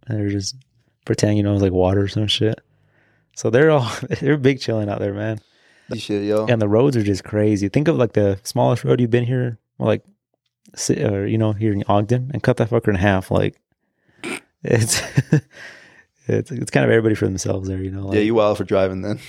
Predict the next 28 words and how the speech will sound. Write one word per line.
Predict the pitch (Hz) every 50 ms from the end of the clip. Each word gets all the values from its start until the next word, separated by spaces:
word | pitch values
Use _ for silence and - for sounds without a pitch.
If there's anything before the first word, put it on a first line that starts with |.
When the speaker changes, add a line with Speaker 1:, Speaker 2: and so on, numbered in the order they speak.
| - _ 120
Speaker 1:
Yeah. | 117 - 104 101 98 101 101 101 104 135 - _ _ -
You | 120 120
know | 139
Speaker 2:
Yeah. | 147
Speaker 1:
what | 135 120
is | 117 120 123 117
kinda | 117 - 127 120 117 -
cool, | - 120 120 120
though? | 127 123 117
Like, | 107 104 - - -
when | 107
you | 104
drive | 101 123 117 120
on | 110
the | 95
left, | 92 95 104 113 - -
though, | - 151 143 123
you | 113 110
kinda | 101 - 117 113 110
see, | - - 123 117
like, | 107 101 98 -
how | 113 107
far | - - - 104 101 98
you're | 101 101 101 98
on, | 98 - - _ _
to | - 110
the | 101 98
edge | 98 107 127 120